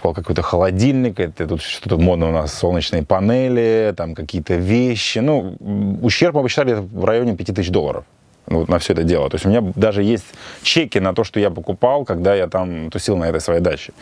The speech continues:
Ну, ехал там по своим делам какие-то, работал там не постоянно на этом участке нахожусь. Где-то спустя, наверное, три недели я приезжаю, а, и просто не верю своим глазам.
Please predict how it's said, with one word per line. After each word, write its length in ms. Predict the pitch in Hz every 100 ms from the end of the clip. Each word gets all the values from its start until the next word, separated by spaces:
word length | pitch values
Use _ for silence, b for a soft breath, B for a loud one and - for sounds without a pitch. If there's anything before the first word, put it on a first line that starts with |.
| B B B -
Ну, 140 | 208
ехал 420 | 113 180 190 156
там 120 | 117
по 80 | 101
своим 220 | 98 113
делам 260 | 104 147 180
какие-то, 300 | - 117 90
работал 320 | 104 135 107
там 220 | 90 90
не 80 | 90
постоянно 420 | 95 95 110 92
на 40 | 80
этом 120 | 80
участке 380 | 85 87 80 85
нахожусь. 320 | 78 82 80
Где-то 160 | 110 104
спустя, 320 | - 104 123
наверное, 240 | 104 95
три 180 | - 113
недели 500 | 95 90 117 147 143 B B B B B
я 380 | 113 110 104 92 _ -
приезжаю, 800 | - 98 95 85 110 139 147 147 _ B B B B B
а, 460 | 90 90 87 87
и 60 | 92
просто 300 | 117 135 123
не 200 | 107 113
верю 320 | 113 147 147
своим 400 | - 101 104 113
глазам. 600 | 98 95 98 95 87 69